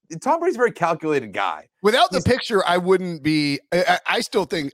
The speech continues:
Speaker 2: I think it's ridiculous that Patriots fans are making it about them. It's like, it's, you, you're supposed to, like, be happy for Tom Brady. You know, he thanked you. He ga-, he, he was never coming back to New England,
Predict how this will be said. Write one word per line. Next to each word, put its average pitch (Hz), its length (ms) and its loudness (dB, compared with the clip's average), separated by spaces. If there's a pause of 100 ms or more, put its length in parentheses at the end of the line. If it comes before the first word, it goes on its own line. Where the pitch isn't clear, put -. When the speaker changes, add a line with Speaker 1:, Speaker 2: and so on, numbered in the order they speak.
Speaker 2:
I 196 100 2
think 185 160 -2
it's 160 200 -4
ridiculous 143 580 -4
that 123 220 -2 (400)
Patriots 156 340 0
fans 143 240 -2
are 135 80 -4
making 135 300 -4
it 123 100 -6
about 120 300 -4 (240)
them. 104 400 -6 (380)
It's - 80 -8
like, - 180 -4
it's, - 340 -8
you, 160 200 -10 (180)
you're 147 100 -12
supposed 190 200 -6
to, 165 140 -12
like, - 160 -8
be 190 120 -6
happy 165 340 -4
for 151 100 -6
Tom 151 260 0
Brady. 143 380 -4 (220)
You 143 80 -6
know, 131 60 -4
he 175 120 0 (140)
thanked 190 280 -2
you. 92 100 -10
He 139 140 -4
ga-, 170 180 -2
he, 165 200 -2 (160)
he 202 80 -4
was 220 140 -2
never 214 280 2
coming 185 360 -2
back 156 260 -2
to 147 80 -6
New 127 160 -8
England, 143 540 -6